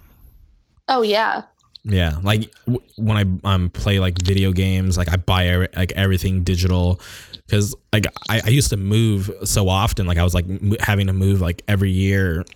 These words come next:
Speaker 2: and I hate moving, I hate packing, so I was just like, "I need to travel, like, light," so I just stopped buying, like, physical things that I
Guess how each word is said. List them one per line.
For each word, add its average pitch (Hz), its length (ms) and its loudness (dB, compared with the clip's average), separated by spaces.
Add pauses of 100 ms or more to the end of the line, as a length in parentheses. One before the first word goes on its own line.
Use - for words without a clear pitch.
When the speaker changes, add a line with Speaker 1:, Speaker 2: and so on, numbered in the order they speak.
(300)
Speaker 2:
and 98 320 0 (240)
I 98 100 -6
hate 117 240 0
moving, 101 480 0 (300)
I 90 60 2
hate 104 220 0
packing, 98 640 0
so 95 140 -2
I 90 100 2
was 92 140 0
just 90 140 -2
like, 90 160 0
"I 87 240 -4
need 107 140 2
to 98 100 0
travel, 90 640 0
like, 90 180 -2
light," 90 480 0 (320)
so 85 400 0
I 71 120 0
just 90 200 -2
stopped - 320 -2
buying, 87 320 2
like, 82 300 -2
physical 92 340 0
things 90 280 0
that 87 120 0
I 85 160 0